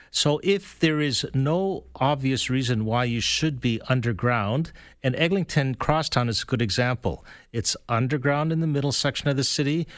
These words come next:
but once it hits Leslie Street, there's no reason to take it underground. There is so much s-, wide land there with the boulevards and,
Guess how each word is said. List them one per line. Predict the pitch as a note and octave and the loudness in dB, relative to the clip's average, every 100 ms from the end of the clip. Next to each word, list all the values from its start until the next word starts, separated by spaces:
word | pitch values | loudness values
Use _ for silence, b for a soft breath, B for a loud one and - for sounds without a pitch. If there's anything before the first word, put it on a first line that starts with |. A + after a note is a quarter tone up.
| B | B
but | - B2+ | -2 0
once | B2+ E3+ - | 2 0 -2
it | F3 | -4
hits | C#3 - E3+ F2 - - | -4 0 0 0 -2 -2
Leslie | B2 D#3 - D3+ A2+ G2+ - | 0 0 0 0 0 -2 -6
Street, | - - - B2+ - | -4 -2 0 0 2
there's | C#3+ - | 0 2
no | E3 E3+ G#3+ A3+ | 0 0 0 0
reason | G3 E3 C3+ A#2 | 0 0 0 -2
to | - | 0
take | B2 A2 | -2 0
it | A#2 | 0
underground. | G#2+ G2+ A2 A2 | 0 0 0 0
There | A#2+ | 0
is | B2 | 0
so | - - E3 | 0 0 0
much | E3+ D#3 - - - | 0 -2 -2 0 -2
s-, | - | -4
wide | - A2+ B2 C3+ C#3+ C#3+ B2 B B B B | -4 0 2 2 2 0 -4 B B B B
land | A#2+ B2 C#3+ D#3+ C#3+ | 0 2 2 2 2
there | G#2+ A2 | 0 0
with | A2 - | 0 -2
the | |
boulevards | F#2+ B2+ C3+ A#2+ B2+ B2 B2 A2 - | 0 2 2 2 2 2 0 -2 -2
and, | G#2 G#2 | 0 -2